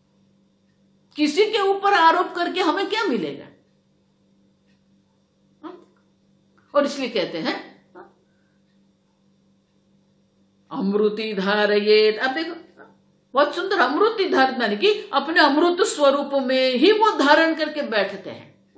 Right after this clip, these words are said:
बाकी जो होता है वो होता रहेगा, जो करना है वो करते रहेंगे। और इसलिए कहते हैं, "तथा एव", जो चिंतन, ब्रह्म चिंतन वो करते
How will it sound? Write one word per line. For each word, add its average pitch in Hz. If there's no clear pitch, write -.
बाकी 240
जो 403
होता 370
है 370
वो 381
होता 392
रहेगा, 214
जो 349
करना 339
है 370
वो 381
करते 415
रहेंगे। 262
और 233
इसलिए 220
कहते 156
हैं, -
"तथा 262
एव", 285
जो 262
चिंतन, 349
ब्रह्म 285
चिंतन 254
वो 240
करते 196